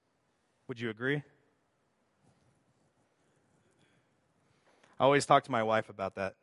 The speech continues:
Man, I have a lot of the right answers. I believe that. But it's really hard to share that in a way that is respectful of the people you're talking to. The church is a place for those who are broken.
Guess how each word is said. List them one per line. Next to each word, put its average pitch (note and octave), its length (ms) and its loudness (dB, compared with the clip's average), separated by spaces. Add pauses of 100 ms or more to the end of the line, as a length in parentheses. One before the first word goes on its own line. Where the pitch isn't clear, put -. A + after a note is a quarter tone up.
Man, A2+ 180 -4
I A#2+ 100 2
have D3+ 140 4
a - 20 -4
lot A2+ 240 4
of G#2 80 -4
the G#2 80 -6
right G2+ 220 0
answers. - 500 -14 (340)
I A2 100 -8
believe G#2+ 280 -8
that. F2+ 220 -6 (2000)
But C#3 120 2
it's C3 160 -2
really E3 540 4
hard C#3 400 2
to A#2 100 -12
share B2+ 320 -2
that B2 180 4
in A#2+ 60 -6
a A#2 40 -2
way A2 280 0
that G#2+ 120 -2
is G2 120 -12
respectful A2+ 500 -8
of G#2 80 -10
the G#2 100 -10
people G#2+ 320 -16
you're G2 120 -20
talking F#2+ 380 -10 (120)
to. G2 60 -20 (3500)
The C3 80 -8
church F3+ 300 4
is F3+ 80 6
a E3+ 40 8
place D#3 320 6
for C#3+ 140 -4
those C3+ 280 0
who C#3 100 -2
are B2 80 2
broken. A#2+ 500 -2